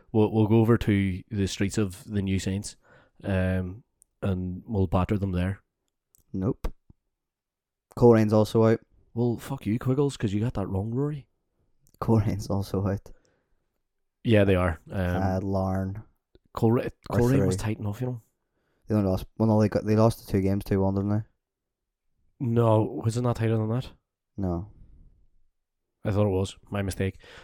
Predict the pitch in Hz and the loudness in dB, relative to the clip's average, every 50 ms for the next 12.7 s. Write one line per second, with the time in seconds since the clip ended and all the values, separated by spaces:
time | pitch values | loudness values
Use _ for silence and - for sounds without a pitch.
0 | - - - 107 104 107 110 110 110 110 110 110 104 98 - _ _ _ _ _ | -16 -6 -2 2 4 6 6 6 6 4 2 0 -4 -6 -10 _ _ _ _ _
1 | - _ - 120 110 113 113 127 151 170 180 170 156 - _ _ _ - _ - | -14 _ 0 2 6 6 6 6 4 2 0 -2 -4 -8 _ _ _ -20 _ -6
2 | 156 151 - 285 302 101 104 104 104 98 - - 104 95 95 95 98 95 90 98 | -4 -2 0 0 0 -2 -2 -4 -6 -8 -8 -8 -8 -6 -4 -2 -2 0 0 0
3 | 101 107 107 - 117 110 107 104 117 - - _ _ _ _ - 110 107 101 135 | 0 -2 -2 -4 -4 -4 -2 -2 -4 -6 -8 _ _ _ _ -2 -2 0 0 0
4 | 135 123 151 165 165 - - - _ _ _ _ - 117 110 104 101 101 104 104 | 0 2 0 0 -2 -4 -10 -20 _ _ _ _ -6 -4 -2 0 2 2 2 2
5 | 107 107 95 90 90 107 104 98 - _ _ - 107 101 95 - 110 110 107 - | 2 2 2 2 2 2 0 -2 -4 _ _ -10 -8 -8 -8 -8 -8 -10 -10 -12
6 | - - - - - - - - 104 95 90 85 90 107 107 107 107 104 101 95 | -16 -20 -20 -20 -20 -20 -12 -8 -6 -4 -2 0 0 0 2 2 2 2 2 0
7 | 101 101 104 104 101 - 107 95 90 107 107 101 110 110 110 117 113 117 104 95 | 0 0 -2 -2 -2 -2 -4 -4 -2 -4 -2 0 0 0 0 0 0 0 -2 -2
8 | - - 80 95 98 104 107 - _ _ _ - - - - - - 104 104 107 | -4 -8 -8 -6 -6 -8 -8 -10 _ _ _ -20 -20 -20 -12 -8 -6 -4 -2 -2
9 | 110 - - 98 98 98 98 101 - - 95 98 95 101 101 101 104 101 104 - | -2 -2 0 -2 -2 -2 -2 -4 -4 -4 -2 -2 -2 -2 -2 -2 -2 -2 -2 -4
10 | - - - _ _ _ _ _ _ _ - - 85 78 - - - - - - | -6 -10 -20 _ _ _ _ _ _ _ -10 -10 -8 -8 -10 -14 -16 -16 -20 -12
11 | _ - 107 107 107 107 107 - 104 95 101 101 107 101 98 104 107 104 95 - | _ -2 0 2 2 0 0 -2 -2 0 2 2 4 4 4 4 2 2 0 0
12 | 107 - 95 92 87 85 - 95 87 85 85 87 87 | 0 0 0 0 0 0 0 0 0 0 0 -2 -4